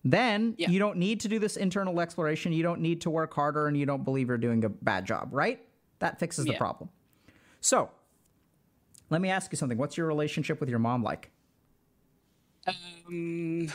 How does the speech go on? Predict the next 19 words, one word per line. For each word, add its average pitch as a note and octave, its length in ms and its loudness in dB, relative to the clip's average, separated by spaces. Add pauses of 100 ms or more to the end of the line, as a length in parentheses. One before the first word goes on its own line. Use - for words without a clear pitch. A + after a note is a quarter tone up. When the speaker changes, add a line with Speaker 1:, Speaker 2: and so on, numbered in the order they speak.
(800)
Speaker 2:
uh, E3+ 320 4 (480)
very D4+ 220 2
close, D#3+ 480 4
actually. E3+ 580 -2
Um, D3 300 0 (720)
it D#3+ 120 0
is E3 120 0
good. D3 340 2 (200)
These D3+ 440 -2
last C#3 540 2
years, C#3+ 600 2 (840)
I've C#3 500 8
been C#3+ 200 2
working C#3+ 560 2
on, C3+ 540 -2 (960)
uh, C#3 720 8
yeah, D3 260 6 (220)
uh, C#3+ 140 -2 (560)
starting. E3 760 6